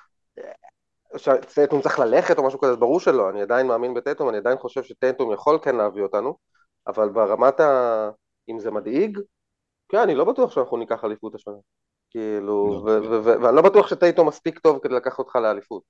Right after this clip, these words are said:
Speaker 1: ברור
Speaker 2: כן.
Speaker 1: שאם היה לנו, כמו שדרור אומר, ברור שאם היה לנו ספסל יותר טוב, היה לנו יותר סיכוי,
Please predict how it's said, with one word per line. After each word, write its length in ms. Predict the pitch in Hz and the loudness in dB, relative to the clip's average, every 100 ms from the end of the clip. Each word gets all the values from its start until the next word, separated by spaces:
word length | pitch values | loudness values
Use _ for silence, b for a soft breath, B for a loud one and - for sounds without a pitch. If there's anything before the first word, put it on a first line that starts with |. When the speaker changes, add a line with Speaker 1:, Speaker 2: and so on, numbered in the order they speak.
| - | -6
Speaker 1:
ברור 300 | 98 151 147 | -2 -2 -2
Speaker 2:
כן. 80 | |
Speaker 1:
שאם 160 | 143 107 | -4 -4
היה 100 | 107 | -2
לנו, 340 | 113 110 101 95 | -2 -4 -8 -10
כמו 120 | 107 | -16
שדרור 340 | 107 110 127 | -6 4 6
אומר, 200 | 127 160 | 6 4
ברור 200 | 131 110 | 2 -2
שאם 140 | 131 135 | -2 0
היה 100 | 123 | 0
לנו 100 | 123 | -2
ספסל 300 | 110 - 120 | -8 -6 -4
יותר 200 | 113 117 | -4 -2
טוב, 240 | 131 127 - b - | 0 -2 -4 b -4
היה 80 | 113 | -2
לנו 100 | 120 | 0
יותר 180 | 120 135 | -2 -4
סיכוי, 320 | 131 175 214 | -4 -2 -2